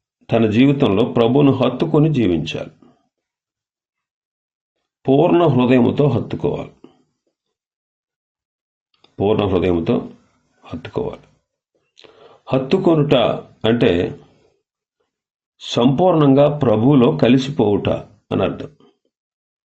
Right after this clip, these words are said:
మన ఇష్టాన్ని విడిచిపెట్టాలి, ఆయన ఇష్టాన్నే శిరస వహించాలి, ఆయన చెప్పినట్లుగానే చేయాలి.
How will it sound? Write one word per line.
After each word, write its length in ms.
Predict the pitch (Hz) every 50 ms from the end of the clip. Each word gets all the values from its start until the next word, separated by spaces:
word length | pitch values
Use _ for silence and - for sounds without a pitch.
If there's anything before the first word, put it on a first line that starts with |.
| _ _ _ _ _ _ _ _ _ _ _ _ _ _ _ _ _ _ _ _ _ _ _ _ _ _ _ _ _ _ _ _ _ _ _ _ _ _ _ _ _ _ _ _ _ _ _ _ _ _ _ _ _ -
మన 180 | 113 113 123 127
ఇష్టాన్ని 440 | 127 123 123 - - 180 175 127 143
విడిచిపెట్టాలి, 840 | 143 135 127 - 131 127 117 110 - 107 98 98 104 - - - - - _ _ _ _ _ _ _ _ _ _ _ _ _ _ _ _ _ _ _ _ _ _ _ _ _ _ _ _ _ _ _ - - - 98
ఆయన 220 | 110 120 131 143
ఇష్టాన్నే 680 | 143 131 127 - - 131 - - 117 107 92 85 82 90 - - - _ _ -
శిరస 520 | - - - - 120 117 117 117 - -
వహించాలి, 640 | 127 143 123 95 98 90 73 - - - - - - - _ _ _ _ _ _ _ _ _ _ _ _ _ _ _ _ _ _ _ _ _ _ _ _ _ _ _ _ _ _ _ _ _ _ _ _ _ _ _ _ _ _ _ _ _ -
ఆయన 280 | 101 107 113 127 139 147
చెప్పినట్లుగానే 840 | - 147 139 127 - 127 120 117 113 - 123 113 104 101 98 101 147
చేయాలి. 540 | - - - 82 73 - - 98 - -